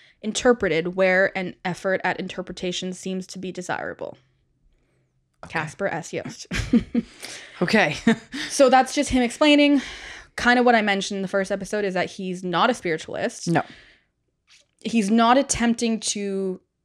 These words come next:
Speaker 1: sway anybody one way or the other. He's like, "I'm just presenting the facts.
Speaker 2: Yep.
Speaker 1: And
Speaker 2: Trying to have a
Speaker 1: any
Speaker 2: very
Speaker 1: reader
Speaker 2: unbiased,
Speaker 1: can
Speaker 2: like
Speaker 1: endeavor to solve this for themselves."
Speaker 2: Okay.
Speaker 1: And, like, he's saying, like,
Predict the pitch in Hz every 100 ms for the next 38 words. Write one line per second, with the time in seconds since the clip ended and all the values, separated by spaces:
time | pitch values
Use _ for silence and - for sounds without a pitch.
0 | - - 202 185 190 185 180 170 190 165
1 | 170 190 190 - 185 180 180 180 180 180
2 | 175 175 - 180 175 196 185 175 180 170
3 | - 160 180 - - 196 - _ - 185
4 | 175 175 175 190 208 175 175 165 165 -
5 | 143 151 151 151 - - 147 147 180 185
6 | 185 175 180 180 180 - 160 151 - 160
7 | - 160 147 - - - - - - 123
8 | _ _ _ _ _ - 226 220 196 190
9 | 202 185 185 180 175 175